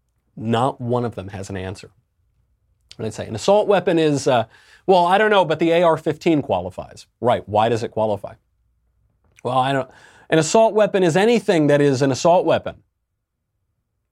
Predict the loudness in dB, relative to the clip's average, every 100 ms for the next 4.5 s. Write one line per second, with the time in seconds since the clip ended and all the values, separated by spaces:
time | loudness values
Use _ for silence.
0 | _ _ _ _ _ _ -20 -16 -14 -14
1 | -16 -16 -8 -2 -2 -2 -2 -2 -2 -2
2 | -6 -8 -4 -2 -2 -4 -8 _ _ -2
3 | 0 0 -2 -2 -4 -4 -2 -4 -6 -6
4 | -8 -14 -12 -12 -12